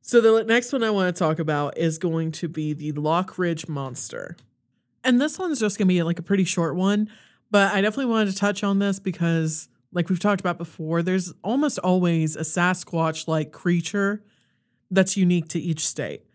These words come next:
So this one is the Sasquatch of Iowa, which is,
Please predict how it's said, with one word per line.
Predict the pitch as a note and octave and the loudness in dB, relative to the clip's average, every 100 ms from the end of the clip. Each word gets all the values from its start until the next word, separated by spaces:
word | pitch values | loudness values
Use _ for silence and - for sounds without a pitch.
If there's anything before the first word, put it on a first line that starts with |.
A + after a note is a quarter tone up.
| _ _ _ _ _ | _ _ _ _ _
So | - A3+ | 0 2
this | D4 D4 | 2 2
one | C4 | 0
is | A3+ G#3 G3+ | 2 0 0
the | F#3 | -2
Sasquatch | F3+ D#3+ D#3+ - D#3+ D3+ D#3 | 0 -2 -2 -4 -2 -2 -4
of | - D#3 D3+ D3+ - | -8 -6 -4 -6 -2
Iowa, | C#4+ D4+ E3 A#2 A#2 - | 0 0 -2 -4 -8 -6
which | F3+ E3+ | -4 0
is, | E3 | -2